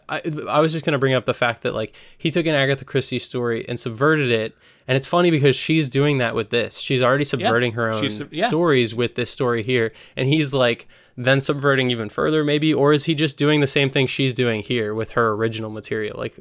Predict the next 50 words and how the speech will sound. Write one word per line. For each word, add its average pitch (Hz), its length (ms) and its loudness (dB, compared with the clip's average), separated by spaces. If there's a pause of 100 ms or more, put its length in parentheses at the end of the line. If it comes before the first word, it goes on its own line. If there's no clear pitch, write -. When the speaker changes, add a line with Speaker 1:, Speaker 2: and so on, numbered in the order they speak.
(160)
Speaker 1:
early 131 380 2
on, 120 180 2
Agatha 113 300 -2
Christie, - 320 -6
is 113 140 -4
he 123 60 -6
Speaker 2:
Yeah. 117 60 -6
Speaker 1:
subverting 117 440 -2
that? 143 160 -10
Speaker 2:
It, 151 100 -8
just 180 320 -6
in 220 80 0
a 190 60 0
different 151 340 -4
way. 139 320 -2 (260)
I 147 100 0
don't 196 120 -2
know. 202 200 0
And, 131 180 -2
and, 143 200 -4
and 135 140 -6
Speaker 1:
Yeah. 127 60 4
Speaker 2:
modernizing 139 540 0
it 135 100 -6
in 131 80 -14
a 127 60 -8
way 127 180 -4
that 127 100 -4
we're 123 60 -8
not 117 120 -8
used - 160 -10
to. 151 80 -2
'Cause 151 160 -6
one 247 160 0
thing 254 140 -4
about 156 220 -2
this 143 260 -4
is 127 160 -8
because 185 480 -2
how 170 240 0
iconic 165 540 -4 (100)
her 156 420 -2 (960)
British, 139 880 -2
you 139 140 -10
know, 123 500 -8
mid 139 840 -4 (280)
World 143 260 -6
War 139 180 -4
Two 151 420 -2
era 131 640 0